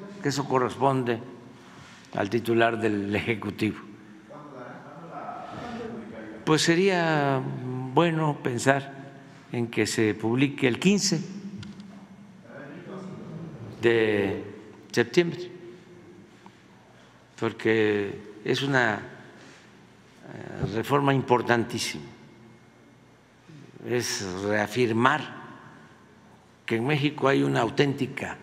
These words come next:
democracia, que el pueblo, eh, elige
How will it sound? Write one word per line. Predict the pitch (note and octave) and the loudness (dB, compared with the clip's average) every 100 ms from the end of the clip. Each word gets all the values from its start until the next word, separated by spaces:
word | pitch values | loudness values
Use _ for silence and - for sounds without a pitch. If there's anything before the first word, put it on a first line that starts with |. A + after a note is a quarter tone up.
| - | -6
democracia, | G2+ G2+ - G#2+ G2 - - - - - - - - - - - - - - - - - - - - - - | -4 -4 -2 -2 0 0 -2 -16 -20 -20 -18 -18 -18 -20 -20 -20 -20 -20 -20 -20 -20 -20 -20 -20 -20 -18 0
que | A#2 | 0
el | |
pueblo, | - D3 C#3 G2 - - - - - - - - - - - - - - - - - - - | 4 4 4 -2 -6 -12 -14 -18 -20 -20 -20 -20 -20 -20 -20 -20 -20 -20 -20 -20 -20 -18 -6
eh, | G2+ G2 G2 | 0 2 4
elige | C3 D#3+ - G2 - | 4 2 2 -4 -6